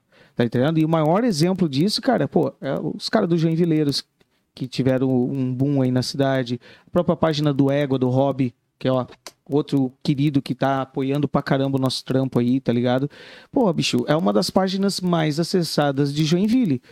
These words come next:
E Join-, pô, o Joinville tem seiscentos mil habitantes, a página do cara tem quase duzentos mil seguidores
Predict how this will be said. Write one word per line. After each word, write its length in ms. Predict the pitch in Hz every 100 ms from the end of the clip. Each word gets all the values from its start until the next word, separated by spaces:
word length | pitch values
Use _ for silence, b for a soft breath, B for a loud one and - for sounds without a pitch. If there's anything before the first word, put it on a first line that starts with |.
| b b b -
E 100 | 175
Join-, 340 | 170 170 -
pô, 300 | - 185 139 135
o 60 |
Joinville 340 | 131 156 180 208
tem 120 | 220
seiscentos 360 | 220 196 208 202
mil 140 | 214
habitantes, 520 | 196 180 185 165 143
a 160 | 147 147
página 300 | 160 156 160
do 60 |
cara 160 | 143 170
tem 120 | 190
quase 240 | 185 180 175
duzentos 360 | 160 165 156
mil 140 | 160 156
seguidores 540 | 156 143 160 170